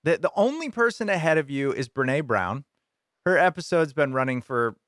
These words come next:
nine years at this point. And I find it interesting because at the time, you didn't even have a book. I don't even know if you had a website. What do you think it is about this topic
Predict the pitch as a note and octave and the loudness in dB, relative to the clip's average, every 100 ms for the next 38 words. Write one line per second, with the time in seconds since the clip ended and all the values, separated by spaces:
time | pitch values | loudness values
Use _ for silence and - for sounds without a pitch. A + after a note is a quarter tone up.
0 | _ - B2+ B2+ C#3+ B2+ A2+ G#2+ G#2 G#2+ | _ -2 0 2 0 0 0 -2 -4 -8
1 | - F#2 - F#2 G2+ - _ _ _ A#3+ | -10 -12 -8 -8 -8 -10 _ _ _ -2
2 | B3+ A3 _ _ - A3 D#4 F#4 F#4 D4 | -2 -4 _ _ -6 -2 0 0 0 -2
3 | D#4 E4 - A#3+ A#3 A#3+ G#3+ - A3+ - | -2 -4 -2 -2 -2 -2 -4 -4 -6 -6
4 | C4 G#3 A#3 C#4 B3 G#3+ - _ _ - | -8 -2 0 0 -2 -4 -10 _ _ -4
5 | G3 D4 D4 C4+ C4+ C4 D3 G#2 G#3 B3 | -2 0 0 2 2 0 -6 -2 -2 -2
6 | _ - _ _ _ _ _ _ A3+ C#4+ | _ -20 _ _ _ _ _ _ 0 2
7 | C#4+ C#4 C4+ A#3 C4 A#3+ D3 D#3+ A#3 G#3+ | 2 2 2 2 0 0 0 0 0 -2
8 | - A#2 F#2+ _ _ _ _ - D3 A#3 | -2 -2 -4 _ _ _ _ -6 -2 0
9 | F4 F#4+ F4+ D4 C4+ F#3+ F3+ E3+ C3 A#2+ | 0 -2 -2 -2 -2 0 2 2 2 -4
10 | - D3+ D#3 D3+ - D3 - - E3 F#3+ | -6 -2 0 0 -2 -8 -8 -2 0 0
11 | E3+ B2 | -2 -6